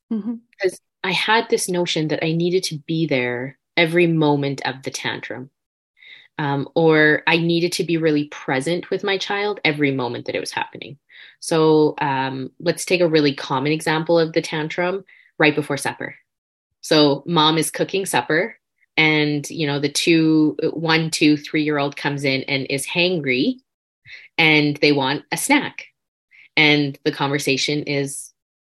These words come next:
Speaker 2: "We're going to be having supper soon. You cannot have a snack right now." And then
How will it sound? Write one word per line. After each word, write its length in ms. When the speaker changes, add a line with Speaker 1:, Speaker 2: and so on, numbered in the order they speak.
Speaker 2:
"We're 140
going 240
to 80
be 80
having 240
supper 300
soon. 440
You 120
cannot 320
have 160
a 20
snack 360
right 180
now." 160
And 200
then 340